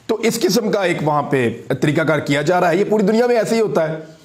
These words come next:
जब किसी area को खाली करवाना हो और बहुत बड़े-बड़े लोगों को, बहुत ताकतवर इदारों को, बहुत ताकतवर लोगों को उस जगह की ज़रूरत पड़ जाए, तो फिर उन लोगों के लिए वहाँ रहना मुश्किल कर दिया जाता है,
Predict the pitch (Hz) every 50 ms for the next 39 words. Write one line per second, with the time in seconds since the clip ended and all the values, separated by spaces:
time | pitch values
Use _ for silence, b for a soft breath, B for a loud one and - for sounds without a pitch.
0 | B B B B B B 135 143 175 - 185 180 185 196 190 180 175 190 190 160
1 | 190 - 185 160 175 190 202 190 180 175 170 165 175 175 165 165 165 165 165 160
2 | 143 123 135 147 151 165 160 - - B B B B B B B B - 107 127
3 | 175 202 208 175 190 185 190 175 165 160 165 175 151 170 160 127 143 151 156 156
4 | - 170 170 - 190 175 147 180 175 170 147 156 151 160 165 147 165 156 147 160
5 | 160 160 160 170 165 170 185 175 160 170 170 156 147 151 151 151 160 160 170 156
6 | 123 123 151 160 165 151 151 123 117 139 - - 202 202 - 165 151 135 147 156
7 | 160 160 - - B B B B B B B B B B B - 202 - 220 226
8 | 226 220 226 220 208 175 190 196 202 240 226 196 208 208 220 208 180 175 190 196
9 | 170 156 160 180 202 220 226 214 180 156 - 170 170 160 139 143 123 123 143 143
10 | 131 139 131 127 - 151 147 135 131 151 - - -